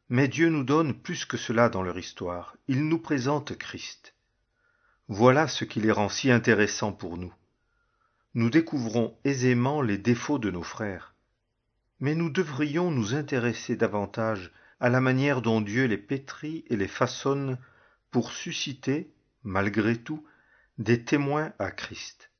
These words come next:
Jephthé, dont l'origine a quelque analogie avec celle d'Abimélec, est en contraste absolu avec cet homme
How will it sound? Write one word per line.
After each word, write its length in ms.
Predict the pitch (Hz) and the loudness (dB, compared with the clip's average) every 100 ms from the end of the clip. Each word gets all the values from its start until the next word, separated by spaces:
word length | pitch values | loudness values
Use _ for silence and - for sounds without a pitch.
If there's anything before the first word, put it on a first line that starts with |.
| _ _ _ _ _ _ _ _ _ _ - | _ _ _ _ _ _ _ _ _ _ -8
Jephthé, 680 | 107 135 135 - - 190 - _ - | 2 2 2 -6 -4 -4 -4 _ -6
dont 240 | 107 104 | -2 0
l'origine 720 | 104 104 104 101 135 113 101 - | 0 0 0 0 0 0 0 0
a 120 | 104 | -2
quelque 360 | - 117 110 - | 0 -2 -2 0
analogie 600 | 131 120 117 113 107 120 | 2 4 4 4 2 2
avec 220 | 98 98 | 2 -2
celle 260 | - 127 104 | -2 -4 -2
d'Abimélec, 760 | 98 87 95 107 127 123 - _ _ - _ _ - | -4 -4 -4 -2 -2 -4 -18 _ _ -20 _ _ -2
est 160 | 123 | 2
en 120 | 135 110 | 2 2
contraste 680 | 147 139 - 160 143 - | -2 -4 -2 -4 -2 0
absolu 500 | 147 - - 127 143 | 0 0 -6 -2 2
avec 240 | 117 98 - | 2 0 -4
cet 240 | 104 - | -6 -2
homme 180 | 107 | -4